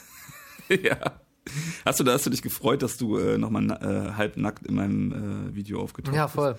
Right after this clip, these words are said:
Speaker 1: natürlich. Äh, hat das
Speaker 2: Wei-, weißt du, du weißt, weißt noch, wo das war?
Speaker 1: Ja, das war in Rottweil.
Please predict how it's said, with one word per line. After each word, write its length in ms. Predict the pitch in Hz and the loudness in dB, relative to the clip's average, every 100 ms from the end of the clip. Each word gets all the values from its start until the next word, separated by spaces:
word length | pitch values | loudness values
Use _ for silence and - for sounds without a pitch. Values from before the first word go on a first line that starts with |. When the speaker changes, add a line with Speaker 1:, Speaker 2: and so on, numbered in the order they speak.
| - | -6
Speaker 1:
natürlich. 500 | 117 - 147 113 - _ - | -6 0 0 -2 -6 _ -6
Äh, 20 | 117 117 113 117 - | -4 -2 -4 -6 -4
hat 180 | 131 | -2
das 180 | 135 123 | 0 0
Speaker 2:
Wei-, 120 | 123 - - - - - | 0 0 -8 -20 -20 0
weißt 360 | 107 139 - - | 0 2 -2 -4
du, 80 | |
du 140 | 104 104 | -2 4
weißt, 240 | 123 - 110 - | 4 4 -2 -4
weißt 220 | 98 127 | 0 2
noch, 100 | 110 | 2
wo 60 | 104 | 0
das 160 | 110 117 | -2 -2
war? 140 | 123 | 0
Speaker 1:
Ja, 260 | 147 147 185 | 2 4 2
das 300 | 160 - 139 | -2 -2 2
war 240 | 139 147 | 4 2
in 200 | 143 135 | 0 -2
Rottweil. 520 | 127 190 147 123 120 | 0 0 0 0 -2